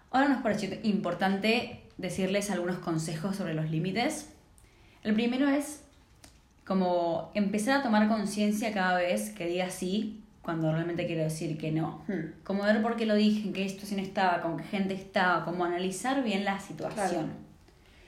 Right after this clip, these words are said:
Speaker 1: El segundo es observar lo que realmente está buscando,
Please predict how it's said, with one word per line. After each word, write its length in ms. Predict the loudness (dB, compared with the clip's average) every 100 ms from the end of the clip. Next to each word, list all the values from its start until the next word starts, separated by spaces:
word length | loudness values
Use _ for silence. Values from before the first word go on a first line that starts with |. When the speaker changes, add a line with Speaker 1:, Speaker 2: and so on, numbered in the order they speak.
| -20 -10
Speaker 1:
El 120 | -6 0
segundo 280 | 2 2 2
es 260 | -2 -4 -14 -20 -20 -20 -20 -20 -4
observar 560 | -2 0 0 2 2
lo 120 | 2 2
que 100 | 2
realmente 420 | 6 4 4 -2
está 220 | -2 0
buscando, 840 | 0 -2 0 4 6 6 4 -2